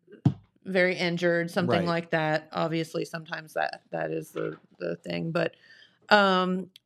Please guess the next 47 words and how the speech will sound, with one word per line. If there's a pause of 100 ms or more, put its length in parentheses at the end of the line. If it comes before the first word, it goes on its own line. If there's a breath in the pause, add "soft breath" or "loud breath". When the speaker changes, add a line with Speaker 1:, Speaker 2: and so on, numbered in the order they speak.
Speaker 1:
so
Jackson
County
Dog
Warden
Jennifer
Hughes
provided
the
county
commissioners, (360 soft breath)
um,
some
reports.
And
again,
they
do
this
at
the
end
of
every
year.
So
I
just
thought
Speaker 2:
Mm-hmm.
Speaker 1:
it's
interesting
to (100)
let
Speaker 2:
Sure.
Speaker 1:
you
all
know, (500 soft breath)
um,
they
do
such
a
good
job
there.
Speaker 2:
Mm-hmm.